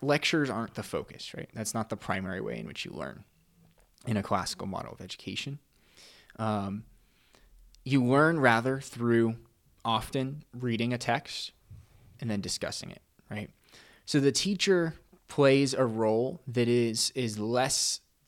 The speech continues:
like I said, less lecture-based and more guiding the discussion. So this is where you think of, like, the Socratic method,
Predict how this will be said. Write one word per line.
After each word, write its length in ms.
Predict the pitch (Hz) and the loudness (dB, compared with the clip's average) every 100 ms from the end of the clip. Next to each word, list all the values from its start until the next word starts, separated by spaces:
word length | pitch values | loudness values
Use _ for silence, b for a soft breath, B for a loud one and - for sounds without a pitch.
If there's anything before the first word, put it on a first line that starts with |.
| _ _ - | _ _ -8
like 160 | 117 | -4
I 40 | 110 | -2
said, 240 | 107 104 | -4 -2
less 220 | 117 - | -2 -2
lecture-based 1000 | 101 110 - - 147 117 120 120 - - | -2 -2 0 -2 -2 -2 -4 -4 -8 -8
and 180 | 120 110 | -6 -2
more 440 | 117 131 135 127 123 _ 127 113 | -2 0 0 -2 -4 _ -10 -2
guiding 640 | 110 110 127 127 127 120 123 - _ - | 2 2 2 0 -4 -8 -10 -18 _ -12
the 80 | 98 | -8
discussion. 600 | 95 - 85 - - - _ _ _ _ _ b b b b | -6 -4 -6 -8 -10 -20 _ _ _ _ _ b b b b
So 400 | - 123 113 110 143 | 2 4 6 4 2
this 140 | 147 | 0
is 80 | 151 | 2
where 140 | 131 | 2
you 140 | 120 113 | 2 0
think 180 | 113 98 | -4 -6
of, 80 | |
like, 160 | 95 98 | -8 -10
the 80 | 101 | -8
Socratic 520 | - 101 82 - - | -8 -6 -8 -8 -10
method, 300 | - - - | -16 -16 -20